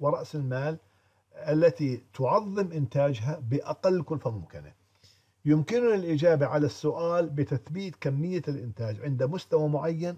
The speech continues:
وتوظيف التوليفة من العمالة ورأس المال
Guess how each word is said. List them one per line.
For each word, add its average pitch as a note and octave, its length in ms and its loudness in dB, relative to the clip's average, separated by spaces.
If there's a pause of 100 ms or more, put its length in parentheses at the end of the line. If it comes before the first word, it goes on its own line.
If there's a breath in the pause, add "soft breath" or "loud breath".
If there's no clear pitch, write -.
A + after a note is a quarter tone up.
وتوظيف C3+ 640 -2
التوليفة D3 600 -4
من D3+ 220 -2
العمالة B2+ 460 -2
ورأس D3+ 280 -2
المال D3+ 380 -2